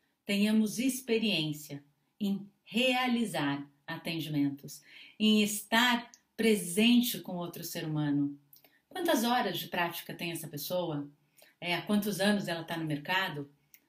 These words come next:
É, se tem alguém que a conhece, ou algum depoimento, ou alguma indicação,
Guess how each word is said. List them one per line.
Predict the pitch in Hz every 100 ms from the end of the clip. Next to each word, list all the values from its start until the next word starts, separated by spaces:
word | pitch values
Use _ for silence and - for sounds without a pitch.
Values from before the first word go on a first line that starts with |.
| _
É, | 165 165 165 160 156 156 156 - _ _ _
se | - -
tem | 202 254
alguém | 233 208 226 226
que | 208
a |
conhece, | 202 190 185 202 226 214 - 160
ou | 180 196
algum | 202 214
depoimento, | 214 214 196 170 196 208 196 - -
ou | 190
alguma | 190 185 220
indicação, | 208 196 - 170 - 180 196 156